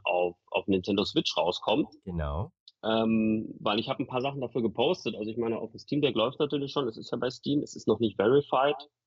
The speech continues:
Speaker 1: Ich muss mal gucken, was ich da machen muss.
Speaker 2: Ah, schau
Speaker 1: Ähm,
Speaker 2: mal.
Speaker 1: aber
Speaker 2: Switch und
Speaker 1: Hm,
Speaker 2: Steam Deck.
Speaker 1: bitte? Genau, richtig. Also auf, äh, auf meinem, ähm, auf meinem Dev-Kit von der Switch läuft das super.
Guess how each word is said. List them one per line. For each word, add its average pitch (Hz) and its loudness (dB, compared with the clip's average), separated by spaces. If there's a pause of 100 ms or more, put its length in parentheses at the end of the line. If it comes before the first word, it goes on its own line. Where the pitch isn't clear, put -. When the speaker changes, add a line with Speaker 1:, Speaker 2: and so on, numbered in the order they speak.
(120)
Speaker 1:
Ich - -20
muss - -8
mal 95 -4
gucken, 110 -4
was 98 -2
ich 90 -8
da 85 -2
machen 98 2
muss. 151 2 (640)
Speaker 2:
Ah, 104 4
schau 101 4
Speaker 1:
Ähm, 98 2
Speaker 2:
mal. 73 0
Speaker 1:
aber 98 0
Speaker 2:
Switch - 0
und 139 4
Speaker 1:
Hm, 123 6
Speaker 2:
Steam 107 4
Deck. 78 0
Speaker 1:
bitte? - -4 (720)
Genau, 190 4
richtig. - -2
Also 127 2
auf, 123 -4 (120)
äh, - -16
auf 117 -6
meinem, 110 0
ähm, 104 -4 (720)
auf - -4
meinem 110 4
Dev-Kit 151 0
von 123 2
der 107 2
Switch - -4
läuft 123 -2
das 110 -2
super. 185 0